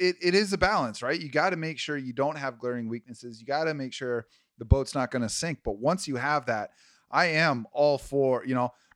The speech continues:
I love how the Bengals have built their roster. There was so, they took so much heat for putting so much into their skill position players, paying Joe Mixon, drafting Ja'Marr Chase and T Higgins, Joe Burrow. And it's like, you need the line, you need defense. And it's like, yes, yes. E-,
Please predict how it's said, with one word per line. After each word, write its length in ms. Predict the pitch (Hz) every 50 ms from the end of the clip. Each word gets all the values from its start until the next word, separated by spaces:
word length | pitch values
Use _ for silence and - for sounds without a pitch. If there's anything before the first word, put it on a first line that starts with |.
| _ -
I 80 | 143
love 360 | 156 160 151 156 165 156 123 110
how 200 | 107 107 127 127
the 100 | 123 117
Bengals 360 | 120 117 120 120 123 113 117
have 100 | 113 -
built 180 | 113 113 107
their 140 | - 123 117
roster. 340 | 117 123 151 160 - - 82
There 160 | 87 107 107
was 160 | 107 104 -
so, 320 | - - - - - 147 135
they 100 | 127 127
took 220 | - - 120 -
so 240 | - - 156 151 151
much 220 | 147 139 120 -
heat 240 | - 143 151 139 -
for 120 | - 110 110
putting 320 | - 127 120 113 107 95
so 480 | 92 - - - - 175 175 160 143 135
much 420 | 127 135 139 131 104 - - - _ _ _ _ _ -
into 220 | 139 123 - 135
their 120 | 127 120
skill 320 | 107 - - - 135 135 123
position 360 | - 123 117 117 110 113 107
players, 320 | - 127 123 113 101 -
paying 340 | - - - 160 170 165 151
Joe 180 | 127 139 127 120
Mixon, 460 | 123 127 127 - - 120 107 95 95 - _ _ _ _ _ _
drafting 600 | - 143 151 156 156 - 151 135 123 117 107 95 _ _ _
Ja'Marr 280 | - 135 135 143 139 135
Chase 300 | - 143 131 123 113 - - 143
and 280 | 160 160 156 156 147
T 200 | - 139 139 131
Higgins, 520 | 123 127 127 123 117 117 107 98 95 - - _ _ _ _ _ _ _ _ _
Joe 240 | - - 165 170 170
Burrow. 400 | 139 - 156 156 143 131 120 120
And 80 | 117 117
it's 120 | 110 -
like, 260 | 113 110 110 107 -
you 80 | 139 156
need 260 | 170 185 196 190 156
the 80 | 170 165
line, 380 | 165 170 185 185 170 151 135
you 80 | 127 131
need 180 | 151 170 165
defense. 480 | 165 170 190 190 - 135 120 104 - -
And 140 | 131 131 131
it's 140 | 120 - -
like, 180 | 139 127 - _ _ _ _ _
yes, 500 | 170 196 208 139 92 - - - - _ -
yes. 260 | - - - - - 196
E-, 160 | 196 180 -